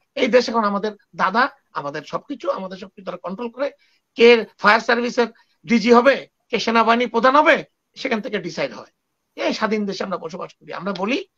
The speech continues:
আপনারা বলতে পারবেন না আমরা জানি, কিন্তু at least মন-, মনে মনে ঘৃণা করেন। আমি fire সার্ভিসের আমার, আমার খুব, আহ,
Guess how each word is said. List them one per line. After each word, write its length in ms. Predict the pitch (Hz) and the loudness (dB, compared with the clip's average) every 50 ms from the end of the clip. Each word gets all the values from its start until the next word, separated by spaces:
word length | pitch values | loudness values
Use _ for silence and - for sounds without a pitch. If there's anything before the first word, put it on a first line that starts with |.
| _ _ _ _ _ _ - | _ _ _ _ _ _ -12
আপনারা 300 | 160 - 190 208 254 254 | -12 -10 -6 -6 -6 -2
বলতে 320 | 247 247 240 226 196 247 | -2 -2 -2 -2 -4 -6
পারবেন 300 | 226 240 233 220 262 277 | -8 -8 -6 -6 -6 -4
না 80 | 285 269 | -4 -6
আমরা 200 | 262 262 254 233 | -4 -6 -6 -6
জানি, 280 | 220 196 208 254 - - _ _ _ _ _ - | -6 -8 -8 -8 -10 -14 _ _ _ _ _ -14
কিন্তু 180 | 202 196 190 | -12 -10 -10
at 220 | 160 160 - 226 240 | -12 -12 -10 -10 -8
least 180 | 202 - - - _ _ _ _ 156 | -8 -10 -12 -16 _ _ _ _ -10
মন-, 420 | 156 170 156 - - _ _ _ _ _ _ _ _ _ _ - | -8 -8 -8 -8 -10 _ _ _ _ _ _ _ _ _ _ -4
মনে 200 | 247 240 233 277 | -2 2 4 6
মনে 220 | 277 277 277 262 208 | 6 6 4 4 0
ঘৃণা 240 | 180 226 262 254 | -2 -4 -4 -4
করেন। 260 | - 170 147 - 127 - _ _ _ _ _ _ _ | -6 -8 -12 -14 -16 -20 _ _ _ _ _ _ _
আমি 260 | - 151 185 226 233 220 - _ _ _ | -8 -6 -4 -4 -4 -4 -6 _ _ _
fire 200 | - 180 196 214 | -2 0 0 0
সার্ভিসের 520 | 208 226 226 226 226 208 - 240 226 214 | 0 -4 -4 -4 -6 -4 -2 -2 -2 -2
আমার, 220 | 190 185 185 185 175 - - _ _ _ _ _ - | -2 -2 -4 -4 -4 -6 -14 _ _ _ _ _ -12
আমার 260 | 156 165 170 170 160 | -8 -8 -8 -8 -8
খুব, 260 | - - 160 156 - _ 151 | -8 -10 -10 -10 -12 _ -16
আহ, 220 | 151 165 - | -14 -14 -14